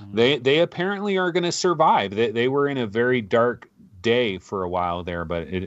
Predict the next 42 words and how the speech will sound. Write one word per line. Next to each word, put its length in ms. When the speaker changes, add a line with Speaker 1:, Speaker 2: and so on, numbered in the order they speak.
Speaker 2:
it 120
appears 400
they 100
will 220
be 160
viable 500
for 160
a 40
little 200
while. 300
But 120
whatever 340
happened 320
to, 80
like, 200
Proton 680
and 100
all 180
that? 280
Although, 480
if 240
you 140
look 240
at 160
this 220
Vive 380
Focus 520
three, 560
it 120
almost 460
looks 400
like 200
a 100
silhouette 760
of 180
that 240
Proton 540
headset. 520
Speaker 1:
Yeah, 300
a 40
bit. 380
Right. 320